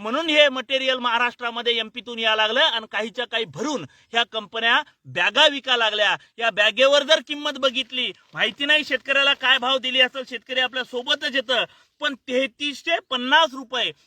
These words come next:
तीस किलोची बॅग आहे. अरे तीस किलोची बॅग द्यायला लागला तू तेहतीसशे पन्नास रुपयाला, म्हणजे त्या क्विंटलचा भाव काय झाला आमच्या शेतकऱ्याला, त्याच्या पदरात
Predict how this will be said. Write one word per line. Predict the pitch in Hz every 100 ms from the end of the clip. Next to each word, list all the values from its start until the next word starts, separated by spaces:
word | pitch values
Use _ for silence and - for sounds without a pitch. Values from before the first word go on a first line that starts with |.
| _ 254
तीस | 311 302
किलोची | - 277 269 302
बॅग | 226 214 233 214
आहे. | 208 151 _ -
अरे | 220 269
तीस | - 254 -
किलोची | 254 247 247 262
बॅग | 165 220 254
द्यायला | 226 240
लागला | 226 233
तू | 226 285
तेहतीसशे | - 220 - 240 269
पन्नास | 254 - 220 262 269 254
रुपयाला, | 240 233 220 202 165 _ -
म्हणजे | 226 254
त्या | 262
क्विंटलचा | 262 247 233 - 254 247 247
भाव | 147 143 269 311
काय | 269 285
झाला | 240 233 233
आमच्या | 233 226 240
शेतकऱ्याला, | 233 220 240 233 233
त्याच्या | - 208 220
पदरात | 214 208